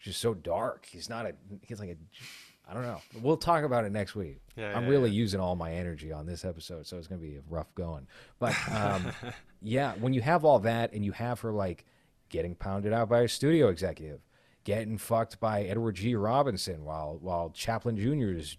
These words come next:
Speaker 1: just taking a peek, watching from the corner, just like, "Huh, cool."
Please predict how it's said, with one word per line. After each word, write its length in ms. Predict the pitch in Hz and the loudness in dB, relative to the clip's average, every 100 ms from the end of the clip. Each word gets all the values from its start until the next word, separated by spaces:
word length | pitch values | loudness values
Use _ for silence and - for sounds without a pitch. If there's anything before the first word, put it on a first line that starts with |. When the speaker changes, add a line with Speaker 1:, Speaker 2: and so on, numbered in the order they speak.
| - | -8
Speaker 1:
just 200 | 101 - | -6 -2
taking 200 | 113 110 | 0 0
a 40 | |
peek, 320 | 98 180 - 90 | 0 0 0 -2
watching 340 | 110 127 123 | -2 -2 -6
from 120 | 113 | -8
the 60 | 110 | -10
corner, 260 | - 139 104 | -4 -4 -4
just 160 | 92 | -6
like, 140 | 92 82 | -10 -8
"Huh, 180 | 110 92 - - - _ _ _ _ | -6 -6 -10 -20 -20 _ _ _ _
cool." 380 | - 131 107 69 | -6 -2 -2 -4